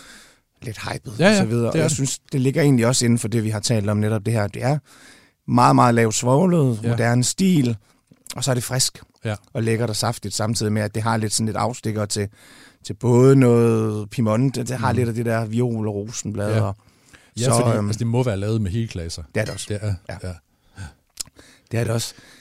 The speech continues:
Speaker 1: Så, øhm,
Speaker 2: Det er sådan,
Speaker 1: jamen,
Speaker 2: der var
Speaker 1: altså
Speaker 2: der. Så det er noget nordligere, end det, jeg sagde i hvert fald.
Speaker 1: Ja.
Speaker 2: Ja.
Speaker 1: Men, øhm, det er svært, det her.
Speaker 2: Ja.
Speaker 1: Ja,
Speaker 2: Ja.
Speaker 1: det er det.
Speaker 2: Og, og bare lige for kort,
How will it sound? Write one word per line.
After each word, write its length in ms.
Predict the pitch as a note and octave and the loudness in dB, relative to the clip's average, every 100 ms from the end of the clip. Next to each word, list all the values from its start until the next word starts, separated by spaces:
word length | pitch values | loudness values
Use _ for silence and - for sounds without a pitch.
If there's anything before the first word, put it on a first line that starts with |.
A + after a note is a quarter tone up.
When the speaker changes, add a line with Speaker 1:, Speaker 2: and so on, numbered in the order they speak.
| - | -8
Speaker 1:
Så, 420 | - B2+ B2+ B2 | 2 4 6 6
øhm, 480 | A#2+ A#2 A2+ A#2 A2 | 6 6 4 2 0
Speaker 2:
Det 80 | A#2+ | -2
er 40 | A#2+ | 4
sådan, 100 | C3+ | 6
Speaker 1:
jamen, 80 | B2+ | 6
Speaker 2:
der 60 | A#2+ | 4
var 80 | |
Speaker 1:
altså 200 | B2 A#2 | 4 2
Speaker 2:
der. 180 | A2 G#2+ | 2 0
Så 80 | B2 | 2
det 100 | C3 | 2
er 40 | |
noget 280 | C3+ D#3 F3+ | 6 6 6
nordligere, 400 | D3 D#3 C#3+ G#2+ | 6 6 6 4
end 80 | G2 | 0
det, 80 | A#2 | 0
jeg 160 | A#2 | -2
sagde 300 | A2 G2 G2+ | -2 -2 -4
i 160 | F2 D#2+ | -6 -10
hvert 120 | F2+ | -12
fald. 200 | - F#2+ F2+ - | -12 -14 -8 -2
Speaker 1:
Ja. 100 | A#2 - - | -2 -2 -12
Speaker 2:
Ja. 100 | F#2 F2 F#2 - | -14 -14 -16 -4
Speaker 1:
Men, 240 | B2+ A2+ | 0 0
øhm, 540 | A2 G#2+ G#2+ G#2 G2 - _ _ _ _ _ _ _ _ _ _ _ _ - | 0 0 -2 -4 -6 -12 _ _ _ _ _ _ _ _ _ _ _ _ -2
det 80 | C3+ | 2
er 60 | |
svært, 300 | C#3+ B2 A#2+ | 2 2 2
det 80 | C3 | 2
her. 120 | A2+ G2 _ _ _ _ _ _ | 0 -2 _ _ _ _ _ _
Speaker 2:
Ja. 180 | D3 D3+ - _ _ | 2 2 0 _ _
Speaker 1:
Ja, 120 | G#2 - - - - | -2 -2 -10 -10 -2
Speaker 2:
Ja. 100 | C3 | 2
Speaker 1:
det 60 | A#2 | 4
er 80 | A2+ | 2
det. 120 | G#2 - _ - | -2 -12 _ 0
Speaker 2:
Og, 200 | D#3 - - _ - _ - | 0 0 -10 _ -20 _ -4
og 160 | A2+ - - - | -4 -4 -10 2
bare 160 | D#3+ | 4
lige 100 | D#3+ | 4
for 260 | D3 D3+ C3+ - | 4 2 2 -6
kort, 220 | - D#3 | -2 0